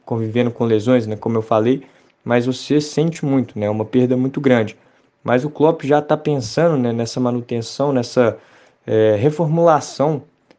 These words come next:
né, do elenco do Liverpool, tá rejuvenescendo algumas peças. É, essa janela de transferências do Liverpool em si já teve aí, né, o Fábio Carvalho, jovem promessa do Fulham, dezenove anos, é um meio-campista mais avançado. Tá contratando também o Calvin Ramsey, lateral direito do Aberdeen,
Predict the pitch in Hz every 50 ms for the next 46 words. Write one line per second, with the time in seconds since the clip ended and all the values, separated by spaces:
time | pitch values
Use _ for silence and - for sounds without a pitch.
0 | _ _ - 107 107 110 113 113 110 110 113 113 113 - 113 113 107 104 120 139
1 | 143 143 139 139 - 123 117 - 139 135 117 127 127 123 113 120 120 120 113 110
2 | - - 123 123 117 110 113 107 104 - - - - 127 135 131 - 135 127 -
3 | - _ _ _ _ _ _ - 113 110 107 113 131 - - 156 139 143 127 127
4 | 139 156 165 151 156 - - 147 139 - 135 127 135 131 - 135 127 123 123 117
5 | 123 139 139 143 135 139 - 135 123 117 - - - 127 123 113 117 117 113 -
6 | - - 131 135 127 120 113 120 123 123 - - - - _ _ _ - 117 117
7 | 113 110 - 120 123 127 123 - - 120 110 104 110 120 131 139 131 113 107 120
8 | 120 120 123 120 - 120 107 110 117 117 - 117 110 107 107 - - 131 127 117
9 | 110 107 104 110 104 107 117 123 113 101 107 110 120 120 110 110 104 107 110 110
10 | 110 - - 101 101 - 120 110 - - 110 107 104 101 110 98 104 104 101 -
11 | - - 117 127 135 127 120 - - - _ _ _ - - 120 - 131 127 123
12 | 120 113 - 127 127 123 117 120 113 117 123 127 123 117 107 - - 117 120 120
13 | 107 113 107 107 120 139 151 143 123 - 113 104 104 107 - - - 120 120 113
14 | 113 113 113 113 - 113 110 113 107 107 107 104 101 98 107 117 135 143 143